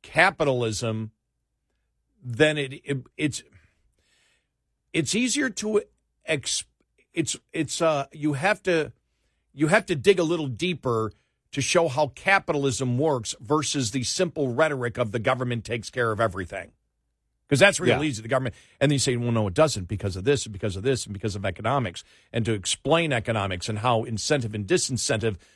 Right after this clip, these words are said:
Speaker 1: uh, you know, uh, matter. And think about this. Think about how long we've gone in society by thinking, you know, and, and we even have it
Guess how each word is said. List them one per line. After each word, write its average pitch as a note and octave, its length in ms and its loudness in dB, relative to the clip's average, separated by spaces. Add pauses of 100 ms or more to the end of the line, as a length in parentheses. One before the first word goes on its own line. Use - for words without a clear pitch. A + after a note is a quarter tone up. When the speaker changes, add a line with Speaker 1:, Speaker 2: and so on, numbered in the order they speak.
(180)
Speaker 1:
uh, G#2+ 380 2
you C3 100 2
know, G#2+ 220 0
uh, A2+ 240 0
matter. C#3 480 0
And A2+ 100 -4 (160)
think B3 220 6
about E3+ 240 4
this. B2+ 160 -4
Think B3+ 160 2
about G#3 220 4
how C4 180 2
long F#3+ 440 0
we've D3+ 160 -4
gone D#3 220 0
in C#3 100 -2
society B2 720 0 (320)
by C3+ 180 6
thinking, C3+ 640 0
you C#3+ 120 0
know, B2+ 140 4
and, B2+ 160 0
and D#3 200 0
we F3+ 160 2
even G3 180 -2
have F#3 200 0
it E3 120 -4